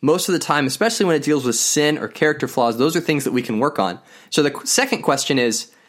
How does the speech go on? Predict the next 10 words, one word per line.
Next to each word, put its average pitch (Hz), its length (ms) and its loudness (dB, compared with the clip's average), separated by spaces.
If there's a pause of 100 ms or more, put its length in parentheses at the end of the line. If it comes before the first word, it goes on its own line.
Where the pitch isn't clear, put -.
(240)
if 226 180 2
it 190 80 -2
is 262 160 2
possible, 101 640 0 (360)
am 175 160 2
I 170 80 4
willing 202 320 2
to 196 100 0
put 185 220 0
in 165 260 0